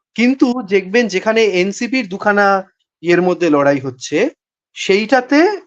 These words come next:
কিন্তু দেখবেন ভোট পার্সেন্টেজ কমে গেছে। ফলত মানুষের এনসিপির ওই দুটো ইয়ের মধ্যে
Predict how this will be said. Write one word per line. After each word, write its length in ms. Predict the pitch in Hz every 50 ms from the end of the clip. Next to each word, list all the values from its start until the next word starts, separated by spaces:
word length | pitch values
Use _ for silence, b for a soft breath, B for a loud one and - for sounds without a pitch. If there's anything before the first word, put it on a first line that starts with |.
| _ _ _
কিন্তু 300 | - 202 196 185 - 208
দেখবেন 360 | 165 170 156 156 180 240 240
ভোট 240 | - 160 160 156 -
পার্সেন্টেজ 480 | - 147 143 - - 151 147 170 - -
কমে 240 | - 113 110 110 98
গেছে। 260 | 95 117 - - _ _ _ _ _ _ _ _ _ _ _
ফলত 240 | - 202 214 208 254
মানুষের 540 | 233 196 185 180 190 220 220 - 262 233 220
এনসিপির 640 | - - 175 185 202 196 - - 240 247 254 254 254
ওই 100 | 254 233
দুটো 300 | 180 208 196 - 220 208
ইয়ের 200 | 202 190 180 180
মধ্যে 460 | 175 160 143 127 - 165 185 240